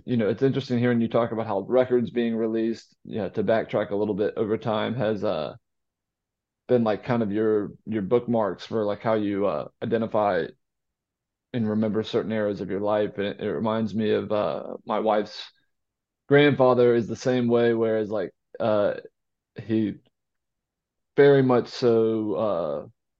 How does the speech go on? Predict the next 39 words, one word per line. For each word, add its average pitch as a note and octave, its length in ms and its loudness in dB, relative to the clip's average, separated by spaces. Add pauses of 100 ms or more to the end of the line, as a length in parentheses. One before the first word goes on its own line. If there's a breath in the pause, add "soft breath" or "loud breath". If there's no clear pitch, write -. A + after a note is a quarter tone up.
(720)
categor-, A2 720 0
categorizes A2+ 640 0
eras A2+ 280 0
of G#2 80 -4
his G#2+ 120 -6
life A2 280 0
based A2 220 -2
off A2 160 -2
of G#2 100 -6
what - 180 -2
car A2+ 260 2
he A#2+ 80 2
was A#2+ 160 2
driving. B2+ 440 0
So A2+ 120 -4
I G#2+ 60 -2
feel B2 140 2
like G#2+ 180 2
anytime B2+ 440 0
I A2 60 2
would G#2+ 120 0
ask A#2 340 -2
him A#2 180 -6
a G#2 100 -4
story, A#2 720 2
he A#2+ 120 -4
recently A2+ 400 2
passed, A#2 400 2
but G2 120 -2
when A2+ 100 -2
I G2 100 -4
asked A#2 240 -4
him A2+ 140 -2
a A2 40 -4
story A#2 340 2
about, G#2 320 0 (720 soft breath)
you A#2+ 80 0
know, A2 420 0 (520)
uh, A2 440 2